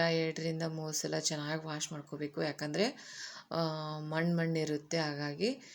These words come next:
ಚೆನ್ನಾಗಿ ಅದನ್ನ ವಾಶ್ ಮಾಡಿ ತೊಗೋಬೇಕಾಗುತ್ತೆ. ಇದೇ ಸೊಪ್ಪು ಅಂತಲ್ಲ, ಪ್ರತಿಯೊಂದು ಸೊಪ್ಪನ್ನು ಎರಡರಿಂದ ಮೂರು ಸಲ ಚೆನ್ನಾಗಿ ವಾಶ್ ಮಾಡಿ ತೊಗೋಬೇಕಾಗುತ್ತೆ. ಇವಾಗ ನೋಡಿ, ನಾನು ವಾಶ್ ಮಾಡಿರುವಂಥ ಪುಂಡಿ ಪಲ್ಯನ ಒಂದು ಕುಕ್ಕರಲ್ಲಿ ಹಾಕ್ತಾಯಿದ್ದೀನಿ.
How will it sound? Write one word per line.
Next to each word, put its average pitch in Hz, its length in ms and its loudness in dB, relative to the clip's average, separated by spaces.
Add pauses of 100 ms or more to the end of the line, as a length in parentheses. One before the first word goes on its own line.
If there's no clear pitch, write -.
(180)
ಚೆನ್ನಾಗಿ 156 420 4
ಅದನ್ನ 156 320 -4
ವಾಶ್ 147 320 -4
ಮಾಡಿ 151 260 0 (540)
ತೊಗೋಬೇಕಾಗುತ್ತೆ. 151 680 0
ಇದೇ 156 280 0
ಸೊಪ್ಪು 156 360 -2
ಅಂತಲ್ಲ, 151 420 0
ಪ್ರತಿಯೊಂದು 165 540 -2
ಸೊಪ್ಪನ್ನು 180 500 -2 (560)
ಎರಡರಿಂದ 160 440 4
ಮೂರು 156 180 -2
ಸಲ 160 160 0 (120)
ಚೆನ್ನಾಗಿ 151 420 0
ವಾಶ್ 170 320 -2
ಮಾಡಿ 147 260 -4
ತೊಗೋಬೇಕಾಗುತ್ತೆ. 143 720 -2 (580)
ಇವಾಗ 170 280 6
ನೋಡಿ, 165 300 4
ನಾನು 160 280 0
ವಾಶ್ 160 320 0
ಮಾಡಿರುವಂಥ 151 600 -4 (720)
ಪುಂಡಿ 175 280 6
ಪಲ್ಯನ 160 420 2 (140)
ಒಂದು 175 180 -2
ಕುಕ್ಕರಲ್ಲಿ 151 600 0
ಹಾಕ್ತಾಯಿದ್ದೀನಿ. 151 720 0